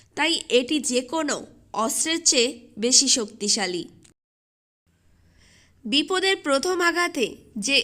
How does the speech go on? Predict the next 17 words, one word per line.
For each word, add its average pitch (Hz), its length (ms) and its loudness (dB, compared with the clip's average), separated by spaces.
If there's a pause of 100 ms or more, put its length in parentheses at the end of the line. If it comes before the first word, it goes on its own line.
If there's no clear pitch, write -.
(120)
স্থির 349 380 -2
থাকে, 349 360 0 (600)
সেই 339 360 4
সত্যিকারের 349 760 2 (200)
বুদ্ধিমান। 214 640 -4 (760)
কারণ 330 320 4
প্রথম 269 380 0
মুহূর্তেই 339 540 0 (240)
ভয় 262 300 2 (120)
আক্রমণ 254 600 0
করে। 196 300 -4 (600)
যে 302 240 -4
ভয়কে 269 480 -2
জয় 330 280 0
করে, 262 280 -2 (560)
তার 277 240 2
ওপর 262 300 0